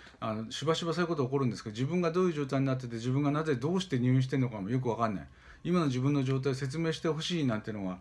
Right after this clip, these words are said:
すごくあるんですけど、まあ、小林さんもそういうことを書いてるわけで、信彦さんもね。で、そうやって書いてるんですけども、まあ、後になって分かると、ある日寝る前に急に腰が、腰か足の力が抜け、立てなくなったと。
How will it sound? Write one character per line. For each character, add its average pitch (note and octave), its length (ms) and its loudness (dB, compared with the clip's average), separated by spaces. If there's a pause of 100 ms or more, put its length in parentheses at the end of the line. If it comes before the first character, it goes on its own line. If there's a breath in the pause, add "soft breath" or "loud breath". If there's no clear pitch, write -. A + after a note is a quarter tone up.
(220 loud breath)
す - 160 -6
ご D3+ 80 -2
く C3+ 140 2
あ B2+ 60 6
る B2 80 2
ん A2 60 -2
で F#2 60 -6
す - 80 -14
け - 60 -12
ど、 F2 100 -8
ま B2 220 2
あ、 A#2 160 0
小 D3+ 80 -4
林 E3+ 180 4
さ F#3 60 2
ん - 40 2
も - 40 -4
そ F3+ 80 0
う - 20 2
い - 20 2
う - 20 -4
こ E3+ 60 -2
と A2+ 80 -2
を - 60 -6
書 A#2+ 80 0
い G#2 40 0
て F#2 40 -6
る E2+ 60 -6
わ D2+ 60 -10
け F2 80 -12
で、 F2 60 -8
信 F2 100 -8
彦 F2 160 -12
さ E2 100 -12
ん D2 60 -10
も D#2+ 60 -10
ね。 C3 160 -4 (440 loud breath)
で、 B2+ 80 -4
そ C#3 100 0
う D#3 40 4
や - 20 -4
っ D3+ 40 -8
て D3 120 -4
書 D#3+ 120 2
い C#3 60 0
て A#2 80 -6
る F#2 60 -4
ん F2 40 -6
で E2 60 -10
す - 60 -16
け G#2 80 -10
ど G2 100 -4
も、 F#2 100 -4
ま C3 260 2 (240 loud breath)
あ、 D3 80 4
後 G3 160 4
に F#3+ 60 4
な D3 60 4
っ C3 80 -2
て A#2+ 60 0
分 A2 80 2
か A#2+ 100 -2
る G#2 80 0
と、 - 300 2 (100)
あ C#3+ 100 0
る D3+ 100 0
日 C3 100 -2
寝 A#2 100 4
る A#2 80 4
前 C#3+ 300 4
に A#2+ 160 2
急 - 180 -4
に D#3 160 -2
腰 C3+ 280 -2
が、 D#3+ 200 0 (320 loud breath)
腰 C3+ 200 0
か D#3 160 4
足 D3+ 140 0
の E3 120 2
力 E3 260 0
が C3+ 80 4
抜 A#2 120 0
け、 D3 80 0
立 B2+ 160 0
て F3 100 4
な E3+ 120 4
く C3+ 80 0
な G#2 100 0
っ F2+ 40 -6
た E2+ 100 -8
と。 - 140 -14